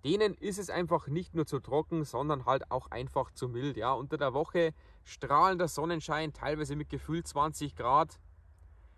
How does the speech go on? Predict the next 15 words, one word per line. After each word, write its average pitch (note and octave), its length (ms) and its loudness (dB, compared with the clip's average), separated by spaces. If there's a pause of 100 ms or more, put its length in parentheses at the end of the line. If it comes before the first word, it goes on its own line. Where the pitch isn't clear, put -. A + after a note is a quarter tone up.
(160)
Das C#3 220 -2
ist D3+ 140 -6
für C3+ 140 -4
die D3+ 180 -6
halt B2 240 2
viel F#3 380 -4
zu - 180 -4
viel. E3 480 2 (640)
Ja, A#2+ 160 0
und B2 100 -6
dementsprechend B2 840 -6 (1120)
sind C#3+ 300 -6
die C#3 60 -8
hier C#3 160 0
schon B2 440 -4